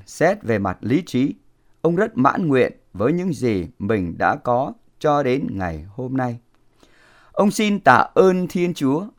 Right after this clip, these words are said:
đã ban cho ông một người vợ đoan trang, nết na, trung thủy, nhưng chỉ phải mỗi cái tật say mê kiếm tiền, nên không có đủ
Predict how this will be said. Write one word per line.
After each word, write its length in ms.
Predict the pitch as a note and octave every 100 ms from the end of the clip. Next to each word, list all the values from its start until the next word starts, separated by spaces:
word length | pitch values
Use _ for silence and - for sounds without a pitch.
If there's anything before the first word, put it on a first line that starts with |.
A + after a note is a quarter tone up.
| _ -
đã 140 | -
ban 320 | G3+ F#3+ F#3+
cho 180 | F#3 G3
ông 440 | - F3+ F3+ E3+
một 240 | A2+ G2+ -
người 240 | G#2 F2+
vợ 300 | D#2+ G2 - -
đoan 220 | C#3+ D3+
trang, 340 | D3 C#3+ C#3 D3 _ _ _ _ -
nết 260 | B2 A3 E3
na, 360 | D#3+ E3 D#3 D#3 _ _ _ -
trung 200 | E3+ D#3
thủy, 360 | C3+ G2 F2 - _ _ _ _ _ -
nhưng 280 | D#3 E3+ D3+ _ _ _ _ _ _ _ _
chỉ 200 | - C3
phải 280 | A2 A#2 G2+
mỗi 220 | G#2 B2+
cái 260 | F3+ A#2+ C#3+
tật 220 | E3+ - _ _ -
say 320 | - D#3+ D#3
mê 300 | D3 D3 D3
kiếm 300 | C#3+ C#3+ E3+
tiền, 260 | A2+ E2 D2+ _ _ _ _ -
nên 300 | D#3+ E3 D#3
không 360 | E3 D#3 D3
có 180 | C3+ D3
đủ 260 | D3 F2